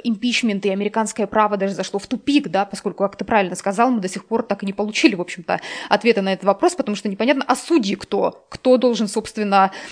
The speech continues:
а, выступить, а, и, и конечной инстанцией в, в этом дискуссионном вопросе? Ну и, конечно же, а, а, перспектива того, что Трамп может баллотироваться в две тысячи двадцать четвёртом году, то есть будучи в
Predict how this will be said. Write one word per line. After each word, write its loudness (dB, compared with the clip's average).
а, 4
выступить, -2
а, 2
и, -14
и -20
конечной 4
инстанцией 2
в, -4
в -2
этом -2
дискуссионном -6
вопросе? 0
Ну 4
и, 6
конечно 2
же, 4
а, 8
а, 4
перспектива 2
того, 2
что 0
Трамп 4
может -2
баллотироваться 0
в -8
две -2
тысячи -2
двадцать 0
четвёртом -8
году, 4
то -6
есть -6
будучи -6
в -20